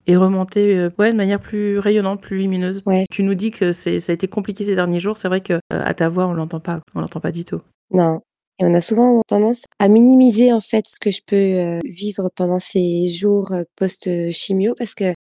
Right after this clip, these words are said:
Speaker 2: je suis vraiment dans un état, euh, second, dans un état dans lequel je déteste être, qui m'empêche de, de vivre mes journées correctement, qui, <gasps> j'ai, j'ai des douleurs a-, atroces, des, je passe des nuits, euh,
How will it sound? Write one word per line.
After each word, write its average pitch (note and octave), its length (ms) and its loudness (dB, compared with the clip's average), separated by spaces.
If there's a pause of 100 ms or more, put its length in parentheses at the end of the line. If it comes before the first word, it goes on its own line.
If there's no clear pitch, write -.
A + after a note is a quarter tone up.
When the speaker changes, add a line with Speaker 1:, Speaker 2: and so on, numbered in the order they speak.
(160)
Speaker 2:
je - 100 -16
suis F#3+ 120 -6
vraiment A3 340 2
dans G#3+ 200 -2
un F#3+ 140 -2
état, G3+ 320 -6
euh, F#3+ 160 -6
second, G#3 680 -4
dans F3+ 200 -4
un F3+ 40 -2
état F#3 260 -2
dans F3+ 80 0
lequel F3 200 -6
je E3 120 -10
déteste F3+ 600 -4 (120)
être, - 380 -8 (120)
qui - 140 0
m'empêche F3+ 460 4
de, E3 320 4
de D#3+ 120 0
vivre E3+ 320 -2
mes F3 140 2
journées E3+ 260 -2
correctement, F3 720 -4
qui, F3 440 -4
<gasps> - 540 -14
j'ai, E3+ 180 -2
j'ai D#3+ 160 -2
des D#3+ 140 -2
douleurs F3 360 2
a-, E3 280 0
atroces, A3+ 580 0
des, E3+ 300 -6
je - 80 -8
passe E3+ 180 -2
des F3 160 -2
nuits, F3+ 340 0
euh, D#3+ 120 -6